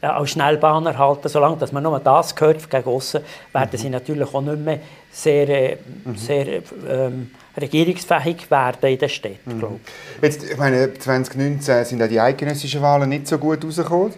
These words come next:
Speaker 3: Und die S P hat das schlechteste Resultat eingefahren seit neunzehnhundertneunzehn. Und ehrlich gesagt, ich habe nicht so, vielleicht sehe ich es zu wenig von aussen, aber ich habe nicht so mitbekommen, weißt, dass man sich wirklich überlegt hat, eine Analyse gemacht hat,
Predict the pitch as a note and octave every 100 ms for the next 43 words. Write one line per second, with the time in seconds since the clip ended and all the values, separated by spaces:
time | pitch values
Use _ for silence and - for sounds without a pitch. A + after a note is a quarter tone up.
0 | B2+ A2+ A#2 A#2 - A#2 G2+ - A#2 A#2
1 | - A#2 A#2 A2+ A2+ G#2 A2+ A#2 A#2+ B2
2 | A#2 - A2+ A2+ A2+ A2+ - - - -
3 | A#2+ A#2+ - A#2 B2 D#3 D#3+ E3+ D#3+ -
4 | - - - B2 G#2+ E3+ E3+ D#3+ D#3 C#3
5 | C3+ F3+ F3+ F3+ F3 E3+ - - - C#3+
6 | E3 F#3 - F#3 F#3 F#3+ F#3 F#3+ F#3+ -
7 | - - - - A2+ G#2 D3+ D#3 E3 F3
8 | F3 E3 C#3+ D#3+ D3+ D3+ D3 D3+ C#3+ C#3
9 | D3 - C#3+ B2+ B2 C#3+ C#3+ C#3 C#3 B2+
10 | C3 C3 C#3+ D3 D3 C#3+ C3+ - C#3 C3+